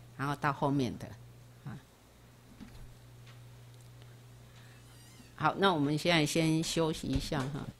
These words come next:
好，在上课之前，我再提醒一下哈，下个礼拜啊，十八号跟二十五号由郭秀年菩萨，他来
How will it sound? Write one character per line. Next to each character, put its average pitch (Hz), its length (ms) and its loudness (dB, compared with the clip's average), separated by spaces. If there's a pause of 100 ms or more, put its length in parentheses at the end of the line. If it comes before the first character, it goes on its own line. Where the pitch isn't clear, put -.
(800)
好， 143 240 0 (220)
在 175 500 6 (380)
上 196 360 4
课 185 80 4
之 196 200 -4
前， 165 260 4
我 143 100 -4
再 175 200 6 (1700)
提 160 160 0
醒 151 240 2
一 151 80 2
下 160 260 4
哈， 151 300 -4 (340)
下 233 280 10
个 185 160 6
礼 147 260 2
拜 - 260 10 (200)
啊， 147 180 0
十 - 160 -4
八 180 260 12
号 180 240 8
跟 156 220 2
二 175 160 6
十 160 160 2
五 135 140 4
号 147 300 2 (100)
由 147 640 4
郭 170 140 2
秀 160 300 0
年 135 440 2
菩 139 200 -6
萨， 147 260 2 (680)
他 160 160 4
来 143 460 4